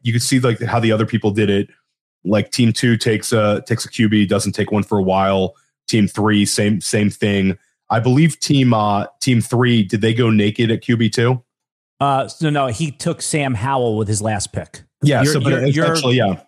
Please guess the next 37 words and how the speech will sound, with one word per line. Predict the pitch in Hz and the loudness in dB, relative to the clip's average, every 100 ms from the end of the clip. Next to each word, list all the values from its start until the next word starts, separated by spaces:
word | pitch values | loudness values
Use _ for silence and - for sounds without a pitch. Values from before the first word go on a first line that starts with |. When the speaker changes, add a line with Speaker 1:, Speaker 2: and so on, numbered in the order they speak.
| _ - | _ -4
Speaker 2:
your | 151 | -2
picture | - 185 - 139 | -2 -6 -2 -2
is | 104 | 0
blocking | 123 113 113 101 | 0 -2 -2 -8
it | 90 | -10
right | - 80 | -12 -12
now. | 85 - _ _ | -14 -18 _ _
Speaker 1:
Yeah, | 123 | -2
sorry, | - 147 131 | 0 0 0
guys, | 113 110 | 0 0
I'm | 120 | 0
blocking | 120 120 120 110 | 2 0 0 0
Sam | 123 107 | 0 0
Howell. | 104 101 - - _ _ - | 0 -2 -4 -10 _ _ -2
But, | 123 | 0
uh, | 113 110 - | 2 0 0
yeah, | 135 | 0
it's | 143 127 131 | -2 -4 -4
that, | 143 143 - 147 | -2 -2 -2 -4
that's | 156 - | -4 -2
just | 165 - 139 | -4 -2 -4
the, | 139 - | -4 -2
a | 131 | -4
sort | 151 135 | 0 0
of, | 117 95 135 | 0 -4 -2
like, | 120 107 - _ _ _ _ _ _ - | 0 -2 -6 _ _ _ _ _ _ -4
I | 127 | -2
think | 139 | 0
you | 143 131 | 2 4
limit | 127 135 123 - | 4 2 0 0
the, | 120 | 0
the, | 113 113 127 | 2 0 0
how | 123 120 | 0 0
dangerous | 107 110 113 123 113 107 113 | 0 0 2 2 0 -2 -2
your | 107 | -2
build | 87 107 101 | 0 2 2
is, | 101 104 101 95 - - | 2 2 2 2 -2 -8